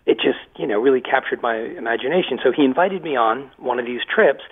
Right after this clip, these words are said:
and we went out that day in the summer, um, oh, maybe twenty, thirty miles off the coast of Rhode Island. And I remember being in that cage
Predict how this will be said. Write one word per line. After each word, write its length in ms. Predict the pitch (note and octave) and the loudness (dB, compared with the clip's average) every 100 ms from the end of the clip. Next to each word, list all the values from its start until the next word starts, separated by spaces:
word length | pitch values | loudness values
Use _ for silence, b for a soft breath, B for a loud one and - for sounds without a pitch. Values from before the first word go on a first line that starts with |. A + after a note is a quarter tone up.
| B B B B | B B B B
and 100 | C3 | 4
we 80 | C3 | 6
went 140 | B2+ | 6
out 200 | B2 B2 | 4 4
that 240 | A#2+ A#2+ - | 2 2 0
day 340 | A2 A#2 C3 A#2 | 0 2 0 -4
in 100 | A2 | -8
the 60 | G#2 | -2
summer, 360 | A2+ A2 A#2+ - | 0 2 0 2
um, 320 | A2 G#2+ G#2+ | 2 2 0
oh, 220 | A#2 G#2 G#2 | 0 -2 0
maybe 240 | A2 G#2+ | -4 -2
twenty, 320 | - A#2+ A2+ - | -2 -2 -2 0
thirty 160 | A2+ A2 | 0 2
miles 320 | G#2+ G#2 A2 | 2 2 2
off 120 | G#2+ | 0
the 60 | - | -2
coast 280 | - G#2+ - | -4 -4 -4
of 120 | A2 | -4
Rhode 180 | A2+ A2+ | -2 2
Island. 340 | C#3+ B2+ A2+ - B B B B | 2 2 -2 -6 B B B B
And 380 | B2+ B2+ A#2+ B2+ | 4 6 6 6
I 60 | |
remember 560 | C#3 C3+ C3+ E3+ D3+ C#3 | 6 6 6 6 8 6
being 380 | A#2 C#3 D3+ C#3 | 4 2 4 4
in 120 | B2 | 2
that 220 | A#2 A2+ | -2 -2
cage 520 | - - D3+ C3 A2 | -6 -4 -2 -2 -4